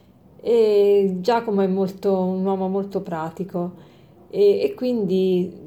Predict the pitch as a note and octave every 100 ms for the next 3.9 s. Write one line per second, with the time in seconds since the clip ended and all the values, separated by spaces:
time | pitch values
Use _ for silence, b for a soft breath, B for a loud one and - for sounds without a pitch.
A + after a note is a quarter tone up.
0 | D#3 E3+ F#3+ F#3 A#3 A3+ B3+ A#3+ G3 G3
1 | A3 A3 A#3 - A#2 F3+ E3+ E3+ F3+ F3
2 | - F#3+ F3+ F3+ G3+ G3+ F3 F3+ G3 F3+
3 | - F3+ F3 F#3 F#3+ A3 F#3+ G#3